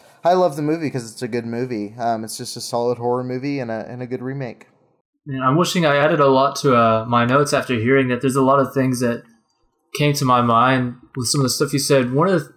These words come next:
Speaker 2: one of the things was, like, this feeling of helplessness and the fact that authority figures, whether it's parents or the law or whatever,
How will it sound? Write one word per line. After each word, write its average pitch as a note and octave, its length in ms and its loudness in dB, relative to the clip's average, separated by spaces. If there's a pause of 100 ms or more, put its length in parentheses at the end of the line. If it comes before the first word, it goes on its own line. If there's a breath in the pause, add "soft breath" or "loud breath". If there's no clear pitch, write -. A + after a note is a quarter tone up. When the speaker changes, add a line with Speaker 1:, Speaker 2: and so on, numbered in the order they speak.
(100)
Speaker 2:
one D#3 160 0
of E3 80 0
the D3 80 -8
things F3+ 240 2
was, C#3 160 4
like, C3+ 160 0
this C3+ 160 -2
feeling D#3+ 380 4
of C3 80 -2
helplessness C3+ 760 0
and C3+ 80 -2
the B2+ 60 0
fact C#3 400 -2
that C3 320 0 (640 soft breath)
authority D3 500 4
figures, B2+ 840 2
whether B2+ 220 2
it's A#2+ 120 -4
parents B2 440 -2
or C3+ 60 -4
the B2 100 2
law B2 300 4
or A#2+ 60 2
whatever, B2 520 2